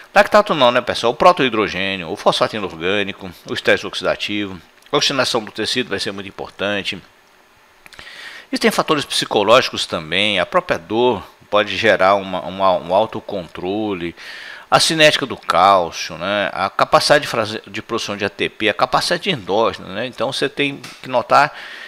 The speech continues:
que a expressão das enzimas é muito importante, né? Quanto de enzima você tem pra fazer quanto de A T P? A pergunta que a gente faz inicialmente, né?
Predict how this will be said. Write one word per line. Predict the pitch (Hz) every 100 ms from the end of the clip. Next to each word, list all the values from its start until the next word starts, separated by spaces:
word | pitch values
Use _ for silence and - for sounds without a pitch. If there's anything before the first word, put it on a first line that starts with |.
| -
que | - 156
a |
expressão | 147 - 156 170 165
das | 156
enzimas | 139 110 117 135 139 -
é | 117
muito | 110 131 131
importante, | - 87 - 98 117 -
né? |
Quanto | 92 135 147
de | 147
enzima | - 123 113
você | 101 101
tem | 120 -
pra | 139
fazer | 120 120
quanto | - 143 -
de | 120
A |
T | 113 98
P? | - 107 90
A |
pergunta | - 110 113 117
que | -
a | 120
gente | -
faz | - 127
inicialmente, | 117 110 143 101 107 123 90
né? | 92